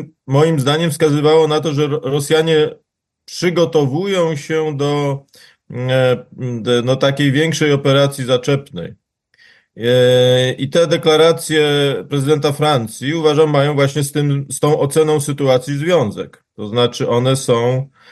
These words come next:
mm, bezpośrednio wywołane, zapewne, tak domniemuję, domniemywam, tymi informacjami, które Macron ma od swojego wywiadu i oceną tego, na ile strona ukraińska jest w stanie utrzymać, e, obecne linie oporu. Taka,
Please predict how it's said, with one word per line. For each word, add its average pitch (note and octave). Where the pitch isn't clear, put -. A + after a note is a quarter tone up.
mm, A#2
bezpośrednio D3+
wywołane, C#3+
zapewne, D3
tak C3
domniemuję, C3
domniemywam, C3+
tymi D3
informacjami, C3+
które B2
Macron B2
ma A2
od A#2
swojego A#2
wywiadu A#2
i C#3+
oceną D3
tego, C3+
na C3+
ile C3+
strona C3+
ukraińska C3
jest C3+
w -
stanie C3
utrzymać, B2
e, A#2
obecne B2
linie A#2+
oporu. G2+
Taka, A#2+